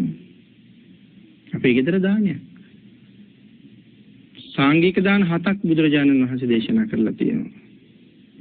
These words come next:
සාමාන්‍යයෙන් අපි අද දෙන්නේ හයවෙනි සාංගික දානය. එතෙන්ට මේ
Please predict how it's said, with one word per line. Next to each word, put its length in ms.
සාමාන්‍යයෙන් 560
අපි 180
අද 140
දෙන්නේ 380
හයවෙනි 380
සාංගික 440
දානය. 340
එතෙන්ට 420
මේ 180